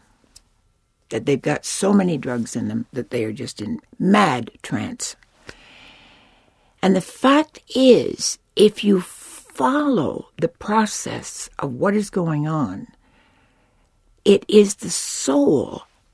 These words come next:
bringing itself into what alchemy calls the inner marriage,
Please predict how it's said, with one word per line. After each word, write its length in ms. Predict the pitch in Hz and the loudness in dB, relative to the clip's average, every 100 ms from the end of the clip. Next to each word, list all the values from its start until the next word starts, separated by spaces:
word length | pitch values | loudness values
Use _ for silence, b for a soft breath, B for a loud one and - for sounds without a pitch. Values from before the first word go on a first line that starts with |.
| _ _ _ _ _ | _ _ _ _ _
bringing 440 | 220 233 254 247 | 6 8 8 8
itself 680 | 208 - - - - - - _ _ _ | 4 -4 -6 -6 -6 -10 -18 _ _ _
into 880 | - 214 240 262 - 165 151 143 - b b b _ | 4 8 8 6 -2 0 0 0 -6 b b b _
what 320 | 196 180 - _ _ _ - | 0 0 -4 _ _ _ 0
alchemy 480 | 196 220 - 190 175 | 0 2 0 0 -2
calls 640 | - 165 139 117 117 - b b b _ - | -6 -8 -6 -8 -12 -16 b b b _ -14
the 260 | 143 170 - - | 0 2 0 0
inner 440 | 196 180 160 147 - _ | 2 2 0 -6 -12 _
marriage, 800 | 147 151 151 135 - - - | -2 0 -2 -4 -6 -12 -14